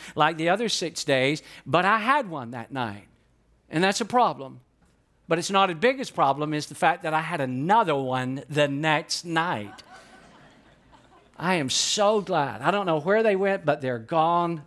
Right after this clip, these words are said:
Glory to God in the highest and on peace. You know, I, they're gone. They're gone. But what I wanna do in the next few minutes together, I wanna give you seven action steps. Seven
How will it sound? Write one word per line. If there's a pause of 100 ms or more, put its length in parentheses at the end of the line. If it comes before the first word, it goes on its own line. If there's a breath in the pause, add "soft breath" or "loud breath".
Glory
to
God
in
the
highest (260 loud breath)
and
on
peace. (220 loud breath)
You
know,
I,
they're
gone.
They're
gone. (640 soft breath)
But
what
I
wanna
do
in
the
next
few
minutes
together,
I
wanna
give
you
seven (160)
action
steps. (360 soft breath)
Seven